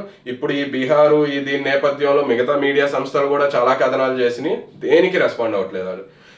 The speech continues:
రెస్పాండ్ అవ్వకపోగా అసహ్యకరంగా సోషల్ మీడియాలో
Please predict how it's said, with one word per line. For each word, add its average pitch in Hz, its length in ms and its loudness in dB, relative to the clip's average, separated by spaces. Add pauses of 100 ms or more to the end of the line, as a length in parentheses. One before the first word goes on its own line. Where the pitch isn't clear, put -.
రెస్పాండ్ 147 420 2
అవ్వకపోగా 120 500 2
అసహ్యకరంగా 104 760 -2
సోషల్ 107 360 -4
మీడియాలో 98 480 -2